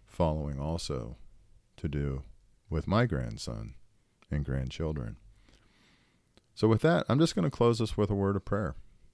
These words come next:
Father, thank you for this day and for all that you've done. I lift up our, our reading, and I pray, Holy Spirit, for your word and your message to be there. Nothing from me. That this would be strictly by, from you,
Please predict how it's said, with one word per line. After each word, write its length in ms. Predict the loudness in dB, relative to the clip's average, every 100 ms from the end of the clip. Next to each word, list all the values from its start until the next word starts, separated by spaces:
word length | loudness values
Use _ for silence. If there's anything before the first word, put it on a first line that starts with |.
| _ _ -20 _ _
Father, 320 | 4 4 6
thank 300 | 4 4 2
you 80 | 2
for 140 | 0 -2
this 180 | -2
day 220 | 0 0 0
and 100 | 0
for 160 | 0
all 120 | 2
that 120 | 0 0
you've 180 | -2
done. 340 | -2 -2 -2 -6 -14 -8
I 80 | -2
lift 260 | -2 0
up 180 | -2 2
our, 200 | 0 0 -4 -4
our 160 | 2 4
reading, 380 | 4 4 2 0
and 100 | -2
I 60 |
pray, 480 | -2 -2 0 0 -2 -8 -2
Holy 240 | 2 2
Spirit, 360 | 0 -2 0 0
for 140 | 0
your 200 | 2 2
word 420 | 4 2 0 -4 -10 -8
and 120 | -2 0
your 120 | 2
message 460 | 2 0 -2 -6
to 80 | -8
be 160 | -4 -4
there. 260 | -4 -8 -14 -4
Nothing 320 | -4 0 -2
from 220 | 0 0
me. 180 | 0 -2 -8 _ _ -20 -20 -20 -20 _ -4
That 140 | 0
this 160 | 0 0
would 100 | 0
be 80 |
strictly 400 | 0 2 0 2
by, 200 | 2 0
from 260 | 2 2 2
you, 300 | 2 0 -4